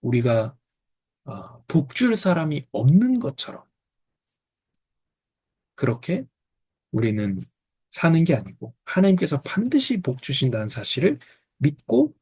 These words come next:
우린 살아야 됩니다. 그 삶에 대해서 시편 일 편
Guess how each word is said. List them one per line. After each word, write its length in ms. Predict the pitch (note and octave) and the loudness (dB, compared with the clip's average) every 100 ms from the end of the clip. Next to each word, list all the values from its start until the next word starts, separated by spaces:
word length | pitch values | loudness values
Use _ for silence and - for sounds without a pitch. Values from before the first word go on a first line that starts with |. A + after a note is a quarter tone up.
| - | -8
우린 240 | A2+ G#2 | -6 -4
살아야 300 | - D3 B2 | -2 0 -2
됩니다. 460 | - - - - _ _ - | -4 -12 -20 -20 _ _ -4
그 100 | B2+ | 0
삶에 380 | - D3+ D#3 | 4 4 4
대해서 500 | C#3 A2+ G#2+ F#3 B3+ - - _ | 4 4 4 2 2 -8 -20 _
시편 400 | - - - E3+ | -6 -2 2 4
일 180 | D3+ D3 | 2 0
편 440 | - D3+ C#3+ C#3 | -2 0 0 -2